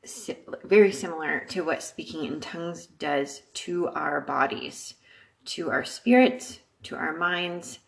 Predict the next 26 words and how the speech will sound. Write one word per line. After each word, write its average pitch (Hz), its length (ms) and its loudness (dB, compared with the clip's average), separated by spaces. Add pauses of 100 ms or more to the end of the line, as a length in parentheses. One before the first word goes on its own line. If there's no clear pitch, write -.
(360)
And 165 160 -4
of - 120 -12
course, - 500 -6 (200)
uh, - 220 -12
it's - 180 -14
only 165 240 -4
the 147 140 -6
Lord 143 320 -4
who 156 120 -8
does 160 280 0
it. 135 200 0
It's - 180 -12
his 143 240 -8
power 160 460 0
that - 160 -2
just - 200 -12
continuously 151 680 -10
comes 143 300 -12
through. 185 240 -2
But 160 160 -4
you're 151 140 -2
speaking, - 720 -8
when - 340 -10
you're - 20 -4
speaking 233 400 8
tongues, 170 460 -2